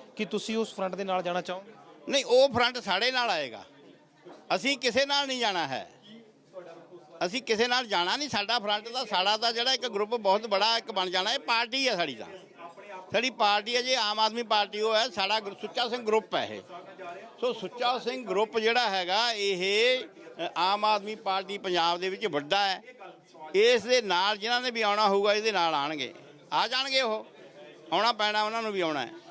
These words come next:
Speaker 1: ਕੱਲ੍ਹ ਤੁਸੀਂ ਦਰਬਾਰ ਸਾਹਿਬ ਜਾ ਰਹੇ ਹੋ, ਅ, ਛੋਟੇਪੁਰ ਸਾਹਿਬ ਵੀ ਦਰਬਾਰ ਸਾਹਿਬ ਜਾਣਗੇ, ਕੀ ਉੱਥੇ ਫਾਈਨਲ ਐਲਾਨ ਕੀ ਕੀਤਾ ਜਾਏਗਾ?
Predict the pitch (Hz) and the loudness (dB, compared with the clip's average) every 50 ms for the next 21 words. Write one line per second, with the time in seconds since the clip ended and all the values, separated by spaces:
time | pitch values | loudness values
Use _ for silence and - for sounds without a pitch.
0 | - - - 233 254 285 262 269 269 - 285 285 277 277 226 180 185 175 170 170 | -18 -14 -8 -6 -6 -6 -4 -4 -4 -2 -2 -2 -2 -2 -2 -2 0 2 2 2
1 | 175 170 - 196 185 156 147 156 151 151 160 160 160 160 160 160 165 165 156 151 | 2 0 0 -2 -2 -2 0 0 0 0 0 -2 -4 -6 -8 -8 -8 -6 -6 -6
2 | - 165 156 156 165 156 - 180 165 160 156 165 151 156 156 151 147 151 170 147 | -6 -6 -6 -4 -4 -4 -2 -2 -2 -2 -2 -4 -4 -2 -2 -2 -2 -2 -4 -4
3 | 147 151 151 156 147 147 143 139 - - - - - - - - - 214 220 226 | -2 -2 -2 -2 -4 -6 -8 -8 -8 -12 -18 -18 -18 -18 -18 -12 -4 -2 0 2
4 | 220 208 214 233 196 - - 180 170 175 185 190 196 180 170 165 160 170 175 - | 2 2 0 -2 -6 -4 -4 -4 -2 -2 -2 0 0 0 0 0 0 0 -2 -4
5 | - 190 185 151 170 - 175 147 156 147 139 127 135 127 | -6 -8 -6 -6 -6 -6 -4 -2 0 0 0 -2 -4 -10